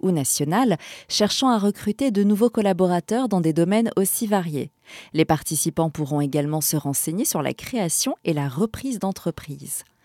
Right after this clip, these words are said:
Rendez-vous donc à la salle du Bicentenaire à Pignan de neuf heures à dix-sept heures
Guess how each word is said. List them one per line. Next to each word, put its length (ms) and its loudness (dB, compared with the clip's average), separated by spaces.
Rendez-vous 460 4
donc 420 0
à 80 4
la 100 4
salle 260 2
du 140 -6
Bicentenaire 840 -2
à 80 2
Pignan 480 -2
de 140 6
neuf 220 6
heures 120 4
à 80 2
dix-sept 460 -2
heures 320 4